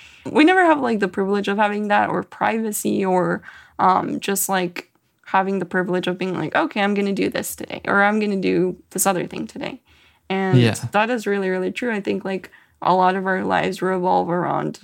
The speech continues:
Speaker 1: like, planning and, like, uh, managing and, like, um, even, like, directing, you know, if, um, if you have, like, AIDS or whatever. Um, and
Speaker 2: Yeah.
Speaker 1: so, yeah, I mean, I think that's, like, such a, such a big thing. And I, and I think, um,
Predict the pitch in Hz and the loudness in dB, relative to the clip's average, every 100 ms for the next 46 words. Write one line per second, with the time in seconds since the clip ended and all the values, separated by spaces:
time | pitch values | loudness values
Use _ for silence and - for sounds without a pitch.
0 | 175 - - - - 208 214 220 202 202 | -12 -8 -10 -12 -8 -4 0 0 0 0
1 | 185 160 151 147 - - - _ - 170 | 0 -2 -2 -4 -6 -12 -20 _ 0 2
2 | 160 202 208 202 196 185 185 156 143 139 | 2 0 0 0 0 0 2 0 0 -4
3 | 143 135 - - - 143 - - 190 165 | -4 -6 -10 -4 -4 -2 -6 -4 -2 0
4 | 165 156 147 - - 156 175 202 - 170 | 0 0 -4 -6 0 2 2 0 -2 0
5 | 160 160 160 156 147 160 - _ _ _ | 2 2 2 0 -2 -8 -10 _ _ _
6 | _ - - - - 156 - - 175 160 | _ -6 -4 -2 -4 -6 -6 -6 -2 0
7 | 156 151 143 - 156 214 196 180 156 160 | 0 -2 -6 -2 0 2 0 0 0 0
8 | 151 156 - _ _ _ - - - - | 0 -2 -2 _ _ _ -8 -2 -2 0
9 | 127 117 120 165 156 151 135 - - - | 4 4 4 2 4 4 2 -4 -10 -10
10 | - 180 208 160 165 175 190 196 208 190 | 0 2 2 2 2 0 0 -2 0 -2
11 | 180 - 160 - - 165 160 175 170 175 | -2 -2 -4 -4 -4 -2 -2 -4 -4 -4
12 | 175 160 - - 156 190 185 143 - - | -2 -2 -4 -4 -2 0 -2 -6 -10 -20
13 | - _ _ _ _ - - 202 190 170 | -20 _ _ _ _ -16 -12 -4 -2 -2
14 | 165 175 180 190 - - - - - | 0 0 0 -2 -4 0 0 0 -6